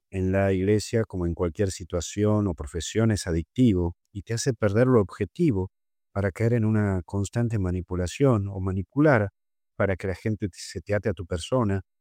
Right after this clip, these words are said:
o que hagan un simple mirar de grandezas. Del servicio al poder hay un solo paso, por eso sé impor-, es importante y ser prudente, y tenés que tener siempre en claro el por qué y el para qué actúas. A mi derecha,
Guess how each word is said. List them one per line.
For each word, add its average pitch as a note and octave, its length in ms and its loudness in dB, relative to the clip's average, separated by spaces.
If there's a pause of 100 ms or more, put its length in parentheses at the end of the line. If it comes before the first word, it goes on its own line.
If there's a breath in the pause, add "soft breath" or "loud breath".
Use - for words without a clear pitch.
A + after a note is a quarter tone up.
(300)
o B2 100 0
que - 140 -4
hagan D#3+ 220 4
un A2 120 2
simple C3+ 380 -2
mirar G2+ 320 -2
de G2 80 -2
grandezas. E2+ 880 -6 (960)
Del F#2+ 160 -4
servicio D#3 400 4
al A2+ 80 4
poder D3 240 8
hay B2 160 6
un G2+ 160 0
solo B2+ 260 2
paso, A#2 420 2
por G#2+ 200 -2
eso C3 280 2
sé A#2 260 0
impor-, A2 600 -2
es F#2+ 300 -6
importante A2+ 800 -2
y G#2 120 0
ser - 240 -10
prudente, A2 560 0 (480)
y G#2 120 -8
tenés C#3 280 -2
que - 100 -12
tener B2+ 280 -2
siempre C#3 340 -2
en G#2+ 140 0
claro B2+ 260 2
el A2 120 4
por G2+ 220 0
qué B2+ 120 -2
y B2+ 80 2
el G2+ 100 0
para F#2 240 -4
qué - 240 -8
actúas. E2+ 880 -10 (1400)
A F#2 100 -4
mi F2+ 120 2
derecha, F2 460 0